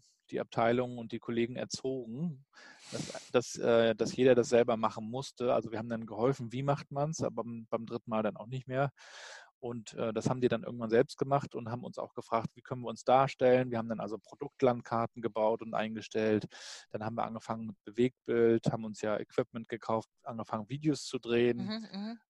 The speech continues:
Speaker 1: haben einen Vorstandsblog ja auch aufgebaut, äh, mit dem Vorstand unheimlich viele Videos gedreht und, äh, das hat wirklich nachweislich ganz vielen, äh, Mitarbeitern auch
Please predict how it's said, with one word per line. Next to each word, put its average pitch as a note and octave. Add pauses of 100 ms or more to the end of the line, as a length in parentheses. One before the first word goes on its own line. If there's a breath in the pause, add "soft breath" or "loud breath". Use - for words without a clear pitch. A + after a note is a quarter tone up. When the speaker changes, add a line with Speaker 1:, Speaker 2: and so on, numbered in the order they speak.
(220)
Speaker 1:
haben A#2+
einen -
Vorstandsblog C3
ja A2+
auch -
aufgebaut, A2+
äh, A#2
mit A2
dem A2
Vorstand A#2
unheimlich A#2
viele A2+
Videos A#2
gedreht A#2
und, A2+
äh, A2
das A2+
hat A#2
wirklich A2+ (600 loud breath)
nachweislich A#2
ganz A2+
vielen, A2+
äh, A2
Mitarbeitern A2+
auch -